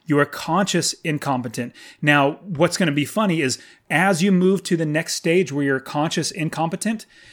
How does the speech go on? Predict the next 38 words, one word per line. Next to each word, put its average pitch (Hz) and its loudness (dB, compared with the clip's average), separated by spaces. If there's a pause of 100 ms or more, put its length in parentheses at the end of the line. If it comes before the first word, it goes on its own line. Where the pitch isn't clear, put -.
(160)
you're 156 2
gonna 233 2
have 185 2
people 175 0
even 156 0
more 151 2
so 107 -4 (240)
giving 160 2
you, 139 0 (220)
"Hey, 143 6
this 139 2
is 127 -2
not 139 0
gonna 139 2
work. 131 0
I've, 139 2 (120)
my 147 4
uncle's 151 0
cousin's 143 0
sister's 139 0
former 147 0
roommate 143 0
actually 160 0
invested 151 0
in 147 -4
real 165 2
estate 170 -2
and 165 -2
they 196 2
did 175 2
horribly. 180 -2 (280)
You 156 0
know, 156 4
they 214 4
lost 208 2
all 208 4
their 214 4
money, 196 0